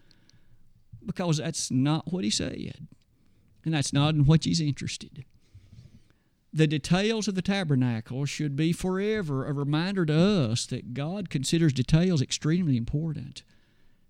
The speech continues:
and that also is a pattern that descri-, that describes the worship. The third question could well then be this one. In terms of my presence at those worship assemblies,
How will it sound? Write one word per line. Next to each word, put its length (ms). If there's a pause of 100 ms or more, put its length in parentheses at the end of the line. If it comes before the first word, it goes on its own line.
(120)
and 120
that 120
also 520
is 100
a 60
pattern 540
that 120
descri-, 440 (280)
that 140
describes 460
the 80
worship. 520 (1700)
The 100
third 280
question 520
could 180
well 220
then 160
be 140
this 340
one. 260 (880)
In 140
terms 380
of 80
my 200
presence 720
at 100
those 220
worship 400
assemblies, 800